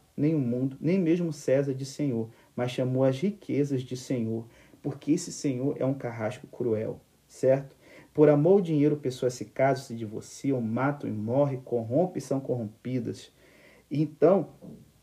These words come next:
Jesus fala: não tem como ter, é, devoção parcial. Nem as riquezas aceitam isso e nem Deus.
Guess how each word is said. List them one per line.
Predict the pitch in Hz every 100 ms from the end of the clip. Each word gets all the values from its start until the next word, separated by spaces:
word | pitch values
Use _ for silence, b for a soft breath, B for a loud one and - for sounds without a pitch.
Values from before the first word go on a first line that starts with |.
| _ -
Jesus | 147 151 147 175
fala: | - 135 127 127 -
não | 131 147 180
tem | 180
como | 175 - 156 151
ter, | - 135 127 127 b b b b
é, | 127 131 127
devoção | 135 143 135 131 135
parcial. | 127 117 - 113 113 -
Nem | - 127 170 208
as | 175
riquezas | 143 - 139 123
aceitam | 117 113 117 113 107
isso | 110 143 - - _
e | 131
nem | 127 131 139
Deus. | 110 110 104 - -